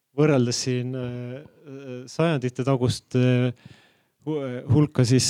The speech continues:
see on kordades, äh, kordades madalam. Et, äh, süsivesikutes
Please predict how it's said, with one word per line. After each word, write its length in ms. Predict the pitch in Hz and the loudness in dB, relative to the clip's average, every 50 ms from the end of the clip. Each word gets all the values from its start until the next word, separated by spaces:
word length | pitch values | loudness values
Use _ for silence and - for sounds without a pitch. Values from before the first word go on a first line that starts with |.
| - | 4
see 80 | 135 127 | 4 4
on 140 | 127 123 110 | 4 4 4
kordades, 720 | - 143 151 147 127 110 117 113 104 120 117 110 - - - 123 | 6 6 6 6 6 4 4 2 2 2 2 0 0 -2 -2 0
äh, 220 | 127 117 110 113 117 117 - | 0 2 2 2 2 2 4
kordades 480 | 135 139 135 120 110 113 110 110 - - 139 | 4 4 4 2 2 0 0 0 0 2 2
madalam. 460 | 151 143 120 120 110 110 110 110 107 - - - - - | 2 4 2 2 2 2 2 0 0 -2 -6 -10 -12 -10
Et, 240 | 131 117 113 110 - _ _ _ _ _ _ - | -8 -6 -6 -8 -10 _ _ _ _ _ _ 0
äh, 300 | 123 120 120 117 117 113 - - - - - _ _ _ _ - | 0 2 2 0 0 -2 -4 -6 -10 -12 -16 _ _ _ _ -4
süsivesikutes 880 | - 147 120 135 120 131 139 131 139 123 - - 120 - - 120 101 | -2 0 2 2 2 4 4 4 2 0 0 -2 -6 -4 -4 -4 -2